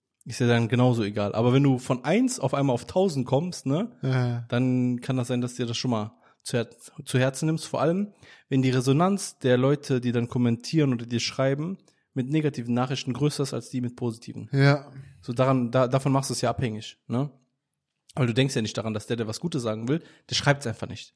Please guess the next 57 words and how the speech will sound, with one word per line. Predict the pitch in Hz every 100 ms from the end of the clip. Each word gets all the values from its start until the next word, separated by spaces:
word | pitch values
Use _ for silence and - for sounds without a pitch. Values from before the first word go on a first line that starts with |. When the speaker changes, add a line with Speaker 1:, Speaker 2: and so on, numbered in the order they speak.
| -
Speaker 1:
Der | 123
Speaker 2:
Ja, | 147
Speaker 1:
denkt |
Speaker 2:
ja, | 143
Speaker 1:
sich | 131
das | 120
Speaker 2:
genau. | 120
Speaker 1:
nur. | 110 104
Speaker 2:
Ja, | 113 107
ja, |
Speaker 1:
So. | 107
Speaker 2:
der | 104
schreibt's, | - 104 - 107
der | - 107
schreibt's | - 104 -
meistens | 104 104 - 127
Speaker 1:
Denkst | 156 208
Speaker 2:
nicht. | -
Speaker 1:
du, | 175 185 - -
zum | 160
Beispiel | 160 - 139
in |
dem | 127 139 135
Fall | 135 139 135 147 -
ist | - -
der | 123
Gegenwert, | 123 117 170 151 117 117 120 165 - -
ne, | 123 123 180 - _ _ _ _ _ _
für | 139
das | 131 - 139 -
die | 127
dann | 127 127
in | 120
dem | 127 135 127
Fall | - 120 120
so | 117 120
wie |
so | 117
ein | 120
Kristall | - - - 131
oder | 120 107
andere | 127 123
Comedians | - 127 123 120 117 113
oder | - 117 107 92 87
Sportler, | - - 120 -
Künstler, | 113 123 123 117
wie | 117
auch | 113
immer, | 127 131 127 _ _ _ _ _ -
so | 120
viel | - 123
Geld | 139 156
verdienen, | - 117 117 170 180 -
ne, | 139 135
denkst | 143 175 -
du, | 139
dass, | 139